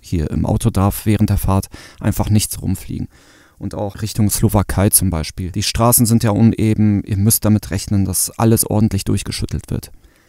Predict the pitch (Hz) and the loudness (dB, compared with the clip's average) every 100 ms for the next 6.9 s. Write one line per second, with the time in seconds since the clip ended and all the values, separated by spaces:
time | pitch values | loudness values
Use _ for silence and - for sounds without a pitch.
0 | _ _ _ _ - 107 104 104 120 170 | _ _ _ _ 0 4 8 10 10 10
1 | 165 - 151 143 139 127 127 120 107 120 | 8 6 6 6 6 6 6 6 6 2
2 | - 113 117 104 - - 113 120 - 110 | 2 2 2 2 -2 4 6 6 2 4
3 | 110 - 107 104 104 98 101 - 107 127 | 4 4 0 2 2 2 2 8 10 12
4 | 123 127 120 143 - - - - - - | 12 10 8 8 4 -6 -8 -18 -20 -20
5 | - _ 110 104 110 113 - - 101 107 | -20 _ -2 0 2 0 0 0 0 0
6 | 104 117 120 113 113 117 110 107 107 | 2 4 6 6 4 4 4 4 2